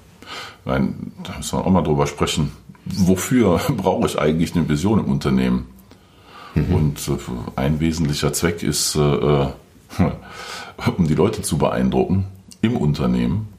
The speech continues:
Speaker 2: Mhm.
Speaker 1: und denen Richtung zu geben und um die Leute zu finden,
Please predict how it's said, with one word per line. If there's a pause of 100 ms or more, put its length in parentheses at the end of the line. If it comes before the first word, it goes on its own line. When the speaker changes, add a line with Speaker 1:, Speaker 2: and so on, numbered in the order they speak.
(240)
Speaker 2:
Mhm. (600)
Speaker 1:
und
denen
Richtung
zu
geben (500)
und (840)
um
die
Leute
zu
finden,